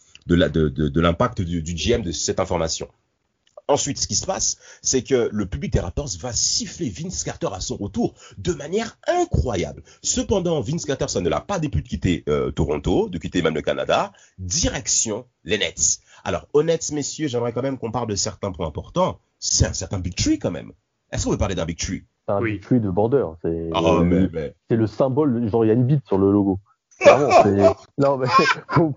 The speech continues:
Speaker 2: faut en
Speaker 3: Ouais.
Speaker 2: parler quand même. C'est le, eh, t'as, t'as Jason Kidd qui balance le ballon en l'air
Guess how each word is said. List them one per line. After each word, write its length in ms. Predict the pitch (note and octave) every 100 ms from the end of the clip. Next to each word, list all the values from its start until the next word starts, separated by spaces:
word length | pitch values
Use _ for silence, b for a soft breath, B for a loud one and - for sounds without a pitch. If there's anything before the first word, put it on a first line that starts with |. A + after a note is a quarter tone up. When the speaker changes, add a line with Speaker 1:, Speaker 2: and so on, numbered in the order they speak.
| -
Speaker 2:
faut 180 | - D#3+
en 40 |
Speaker 3:
Ouais. 140 | F3 D#3+
Speaker 2:
parler 300 | C#3+ B2+ B2
quand 140 | G#2+
même. 140 | G2+ F#2 - _ _ _ -
C'est 120 | A#2
le, 400 | A#2 C3+ C3+ C3+
eh, 140 | C3
t'as, 140 | - G2+
t'as 280 | - A#2 G#2+
Jason 340 | C3 C3+ C3
Kidd 240 | B2+ C#3 -
qui 120 | G#2+
balance 320 | G#2+ A2+ A2+
le 80 | A2+
ballon 320 | G2+ G#2 A2
en 60 | A2+
l'air 260 | A#2 E3+